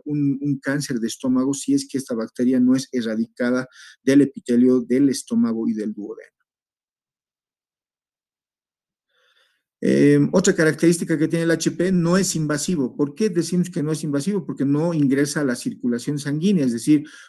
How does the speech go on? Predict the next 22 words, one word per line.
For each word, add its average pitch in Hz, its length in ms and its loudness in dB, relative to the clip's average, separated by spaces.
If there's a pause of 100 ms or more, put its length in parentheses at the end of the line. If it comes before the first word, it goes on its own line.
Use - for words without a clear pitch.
por 131 140 0
ejemplo, 139 280 -2
no 143 100 4
han 147 100 2
sido 143 320 4
descritos 135 460 -2
hasta 123 280 -8
ahora 135 380 2 (360)
casos 139 340 -2
de 120 80 -2
septicemia 175 720 0
por 120 160 -4
Helicobacter 127 640 -2
pylori, 165 360 2
viva 143 280 4
solamente 156 600 0
en 127 40 -2
la 123 60 0
mucosa 127 380 -2
gástrica 131 440 -4
y 113 200 -2
duodenal, 120 600 -2